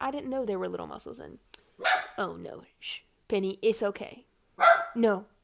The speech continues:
it's okay. And, um, that's Penny. You'll probably hear her a lot. I know, the FedEx truck went by. It's horrible. And, uh, so I did the yoga. It was much harder than anticipated, and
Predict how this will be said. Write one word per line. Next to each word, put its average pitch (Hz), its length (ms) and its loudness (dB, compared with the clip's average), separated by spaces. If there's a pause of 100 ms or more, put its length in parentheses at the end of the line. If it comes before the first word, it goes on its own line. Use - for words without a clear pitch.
(360)
it's 208 200 -4
okay. 214 320 -10 (1080)
And, 190 540 4
um, 190 380 -4
that's 220 260 2
Penny. 180 380 -2
You'll 202 160 -4
probably 208 320 -2
hear 190 240 -4
her 180 400 -6 (320)
a 190 100 -6
lot. - 300 -12 (880)
I 220 180 0
know, 180 560 -4
the - 100 -12
FedEx 180 440 -6
truck - 200 -14
went - 140 -16
by. - 220 -16
It's - 100 -20
horrible. - 400 -20 (800)
And, 202 460 2
uh, 190 100 2 (160)
so 196 680 6
I 190 520 2 (100)
did 269 160 -4
the 302 100 -4
yoga. 208 800 2 (160)
It - 160 -4
was 185 220 -4
much 196 180 -2
harder 214 220 0
than 208 360 -4
anticipated, 185 960 -2
and 185 420 -2